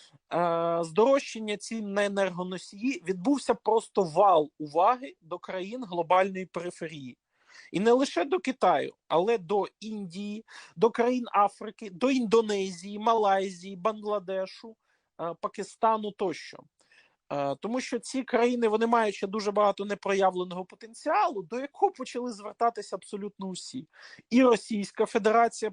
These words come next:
просто таки оголосила розворот на них. Е, Захід так само, проведено там саміт, центральноазійський саміт Є С,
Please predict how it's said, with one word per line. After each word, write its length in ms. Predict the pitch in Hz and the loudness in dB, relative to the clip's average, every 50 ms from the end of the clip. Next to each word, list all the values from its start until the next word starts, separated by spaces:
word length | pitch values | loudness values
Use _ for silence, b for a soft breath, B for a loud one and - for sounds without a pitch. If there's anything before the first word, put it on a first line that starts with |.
| - | -6
просто 440 | - 208 226 247 240 - _ - 226 | -4 0 0 0 0 0 _ -12 -16
таки 300 | 202 - 220 - 240 226 | -14 -14 -12 -10 -6 -4
оголосила 680 | 214 202 180 202 202 202 196 - - - 220 202 185 180 | -4 -2 -2 -4 -4 -4 -6 -8 -10 -12 -8 -6 -4 -4
розворот 560 | 175 185 180 160 175 190 190 190 180 175 - _ | -4 -4 -6 -6 -6 -6 -4 -4 -4 -6 -8 _
на 120 | 180 180 | -12 -12
них. 320 | 180 185 202 214 _ _ _ b b b b b b b b b b _ - | -12 -12 -14 -18 _ _ _ b b b b b b b b b b _ -2
Е, 600 | 151 170 165 160 160 160 156 151 156 156 156 156 151 - _ _ _ 90 85 | 0 0 0 0 0 0 0 0 0 -2 -2 -4 -6 -10 _ _ _ _ -16
Захід 540 | - 160 143 175 226 247 240 - - 214 196 _ | -14 -4 2 4 4 4 4 4 0 -2 -2 _
так 140 | - 202 - | -2 -2 -2
само, 380 | - - 220 202 185 170 165 | 0 2 4 4 4 2 -2
проведено 640 | - - - 208 233 226 247 247 208 208 208 208 202 190 | -4 -2 0 0 2 2 2 0 0 -2 -8 -8 -10 -10
там 180 | - 190 175 170 | -8 -8 -10 -10
саміт, 520 | - - - 226 220 202 185 160 - - | -6 0 2 2 2 2 0 -6 -8 -8
центральноазійський 1080 | - 190 185 - 208 220 226 208 196 190 180 170 160 160 214 247 254 226 - - - 233 | -8 -8 -6 -2 0 2 2 2 0 -2 -2 -2 -4 -4 -4 -4 -4 -4 -6 -10 -10 -10
саміт 500 | - - - 226 220 214 214 208 - - | -6 -2 -2 0 0 -2 -4 -8 -10 -10
Є 240 | 180 202 208 202 208 196 | -6 -2 -2 -2 -2 -2
С, 220 | - - - _ | -6 -10 -20 _